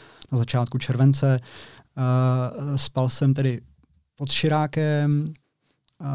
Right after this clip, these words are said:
v různých, eh, přístřešcích. Jednou jsem spal teda i, eh, v dětský skluzavce v Děčíně, což nebylo úplně šťastný.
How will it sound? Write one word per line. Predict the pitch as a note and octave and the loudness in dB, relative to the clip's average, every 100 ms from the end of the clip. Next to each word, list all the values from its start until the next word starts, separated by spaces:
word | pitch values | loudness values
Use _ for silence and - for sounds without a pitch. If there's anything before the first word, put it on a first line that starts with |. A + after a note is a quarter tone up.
| C3+ C3+ | -4 -4
v | B2 | -2
různých, | C3 A2+ C3 B2 - - - | -2 2 2 2 -6 -16 -16
eh, | F3+ G3+ C#3+ | -16 -16 -16
přístřešcích. | - C3+ - - C#3 - - C3+ B2 B2 A#2+ B2 - | -10 -8 -6 -4 -4 -6 -4 -2 0 -2 -4 -8 -4
Jednou | C3 B2+ C3 | -2 0 0
jsem | C#3+ | 2
spal | C3+ - B2+ | 0 0 -2
teda | A#2+ B2+ | 0 -2
i, | C3 C3 B2+ - | 0 -2 -2 -6
eh, | A#2+ A2+ A2 | -10 -10 -10
v | A#2+ | -6
dětský | B2+ - - B2+ | -6 -4 -4 -4
skluzavce | - C3 B2+ - B2+ A#2 | -2 -2 -2 -4 -8 -10
v | - A#2+ A2+ C3 | -14 -20 -20 -18
Děčíně, | C3+ C#3 - C3+ C3+ | -10 -4 2 4 4
což | C3+ C3 - | 0 -8 -4
nebylo | C3 A#2+ C3 | -4 -2 -2
úplně | C#3 C#3+ C#3 | 0 0 0
šťastný. | C#3+ C#3 - D#3 | -2 -4 -2 -2